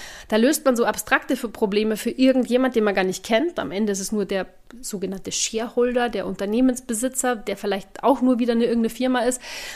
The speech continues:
Und das ist so unkonkret und unpersönlich. Und jetzt kann ich halt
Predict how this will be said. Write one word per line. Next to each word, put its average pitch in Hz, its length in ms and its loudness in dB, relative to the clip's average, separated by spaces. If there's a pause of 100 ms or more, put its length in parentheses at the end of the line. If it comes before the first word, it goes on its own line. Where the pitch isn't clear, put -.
Und 220 140 2
das 226 100 2
ist 254 140 2
so 254 160 0
unkonkret 226 640 4
und 185 200 -4
unpersönlich. 226 760 0 (300)
Und 202 140 0
jetzt 226 280 -2
kann 240 160 -4
ich 233 180 -6
halt 214 280 -2